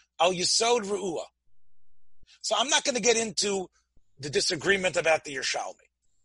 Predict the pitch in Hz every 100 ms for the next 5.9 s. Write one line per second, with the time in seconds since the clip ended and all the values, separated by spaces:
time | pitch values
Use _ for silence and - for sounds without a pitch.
0 | _ - - - - - _ - 127 175
1 | 185 165 151 180 165 151 - 143 113 -
2 | 98 92 - - - - - - - _
3 | _ _ _ 180 214 247 220 262 233 240
4 | 220 208 180 - 247 202 214 196 _ _
5 | 151 165 131 143 180 208 - - -